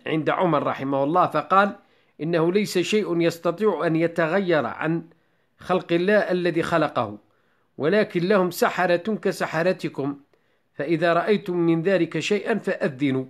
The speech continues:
رواه ابن أبي شيبة بهذا اللفظ، وقال الحافظ في الفتح:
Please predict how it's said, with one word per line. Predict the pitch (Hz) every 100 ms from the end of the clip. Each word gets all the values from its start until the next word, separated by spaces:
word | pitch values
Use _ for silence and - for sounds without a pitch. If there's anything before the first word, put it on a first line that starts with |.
| _ _ _ _ -
رواه | 135 170 151
ابن | 185 143
أبي | 151 156
شيبة | 135 185 160
بهذا | 156 143 139 156
اللفظ، | 156 196 226 208 _ _ _ _ _
وقال | - 135 185 170
الحافظ | 151 - 180 156 143
في | 143
الفتح: | 143 131 202 208 -